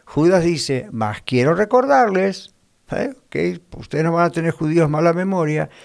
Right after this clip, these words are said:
que nuestros antepasados fueron sacados de Egipto y luego murieron todos en el desierto, excepto estos pocos,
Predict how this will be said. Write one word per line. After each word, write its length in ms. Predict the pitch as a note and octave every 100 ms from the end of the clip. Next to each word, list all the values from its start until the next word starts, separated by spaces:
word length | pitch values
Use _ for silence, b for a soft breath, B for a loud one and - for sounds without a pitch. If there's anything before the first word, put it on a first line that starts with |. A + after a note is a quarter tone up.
| B -
que 100 | B2+
nuestros 340 | C3 - D#3+
antepasados 960 | G3+ G#3 A3 A#3 A3 B3 A3+ F#3+ G3 -
fueron 240 | B2+ A#2+
sacados 460 | B2 B2+ D3+ F#3 G3+
de 80 | A3+
Egipto 560 | A#3 A#3 - G3+ G3+ B B -
y 100 | C3+
luego 320 | D3+ F3 F3+
murieron 520 | D3+ D3+ F3 F3+ E3+
todos 540 | - D#3 C#3+ D#3+ D#3+
en 100 | D3+
el 120 | D3+ C3+
desierto, 560 | C#3 D#3 C#3 B2 F3+
excepto 460 | F3 B2 A2+ D3+ D#3
estos 200 | D3+ D#3
pocos, 400 | G3+ F#3 F#3+